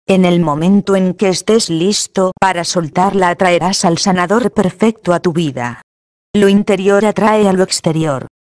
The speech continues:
Si algo de tu mundo exterior no es como quieres que sea, busca dentro y cambia tu manera de sentir con respecto a ti mismo. Entonces automáticamente atraerás a personas y experiencias diferentes hacia ti.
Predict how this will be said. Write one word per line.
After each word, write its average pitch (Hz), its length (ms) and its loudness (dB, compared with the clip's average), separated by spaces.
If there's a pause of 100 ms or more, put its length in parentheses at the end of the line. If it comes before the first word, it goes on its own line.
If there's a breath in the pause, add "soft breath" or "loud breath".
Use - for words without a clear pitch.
(220)
Si 196 240 0
algo 185 300 0
de 170 100 -2
tu 180 140 0
mundo 202 360 2
exterior 175 580 0
no 202 160 2
es - 160 -4
como 185 280 0
quieres 233 360 0
que 185 100 -2
sea, 170 440 0 (120)
busca 190 460 0
dentro 180 400 0
y 160 80 -4
cambia 190 480 0
tu 180 140 0
manera 185 580 0
de 185 160 2
sentir 190 580 0
con 175 180 2
respecto 214 600 -2
a 196 80 2
ti 254 180 2
mismo. 131 600 -2 (500)
Entonces 208 760 2
automáticamente 175 1160 2
atraerás 175 580 0
a 175 100 -2
personas 196 680 0
y 156 80 0
experiencias 185 920 -2
diferentes 196 640 0
hacia 214 320 0
ti. 135 320 -4